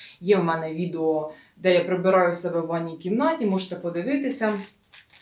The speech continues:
Е, тому ось так. Я їх беру, в них така середня якість, вони не супер, е, якісні, не супер, е, якісь дешеві, подобаються, навіть не хочеться поки що їх змінювати.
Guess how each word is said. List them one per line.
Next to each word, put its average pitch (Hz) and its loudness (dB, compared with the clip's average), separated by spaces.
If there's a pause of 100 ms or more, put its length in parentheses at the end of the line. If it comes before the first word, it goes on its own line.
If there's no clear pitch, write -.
Е, 180 -2
тому 226 2
ось 214 -2
так. 151 0 (380)
Я 233 6
їх 196 2
беру, 320 6
в 226 -2
них 269 2
така 240 2
середня 240 4
якість, 160 -4
вони 226 0
не 233 2
супер, 190 -2 (300)
е, 170 0
якісні, 214 0
не 202 2
супер, 190 -2 (320)
е, 175 -2
якісь 180 -2
дешеві, 214 4
подобаються, 180 -2
навіть 202 -2
не 175 -8
хочеться 185 -6
поки - -12
що - -4
їх 170 -4
змінювати. 139 -4